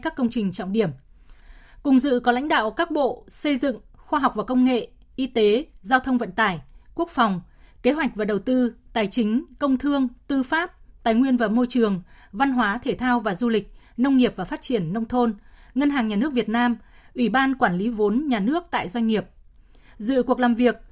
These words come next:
về phía thành phố Hồ Chí Minh có Bí thư Thành ủy thành phố Hồ Chí Minh Nguyễn Văn Nên, Chủ tịch Ủy ban Nhân dân thành phố Hồ Chí Minh Phan Văn Mãi, cùng lãnh đạo các sở, ban ngành của thành phố.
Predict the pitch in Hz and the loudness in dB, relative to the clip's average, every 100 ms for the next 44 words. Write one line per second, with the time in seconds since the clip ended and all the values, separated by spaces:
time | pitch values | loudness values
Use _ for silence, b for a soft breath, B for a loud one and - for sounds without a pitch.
0 | - 208 247 247 240 269 269 208 240 277 | -18 0 2 4 0 0 -4 -2 -2 -2
1 | 240 247 269 262 247 220 214 226 277 254 | 0 2 4 0 0 -4 -2 -2 -4 -4
2 | 233 208 208 160 196 226 262 240 220 247 | -4 -2 -4 -4 -6 -4 -4 -4 0 2
3 | 240 233 226 233 247 254 247 226 b b | 2 0 0 0 2 4 2 0 b b
4 | b - 262 208 240 254 214 220 254 262 | b -4 -2 2 0 0 -2 0 0 0
5 | 262 254 247 190 208 262 233 214 240 233 | 0 0 -2 -4 -4 -4 -2 0 0 0
6 | 240 226 220 214 202 285 - b b b | -4 -4 -2 -4 -4 -6 -8 b b b
7 | b 254 233 226 285 294 214 339 - 285 | b 0 2 0 0 -2 -2 -6 -4 0
8 | 220 170 208 247 240 220 180 175 190 175 | 0 0 0 0 2 0 -4 -6 -8 -8
9 | 214 190 262 | -6 -6 -6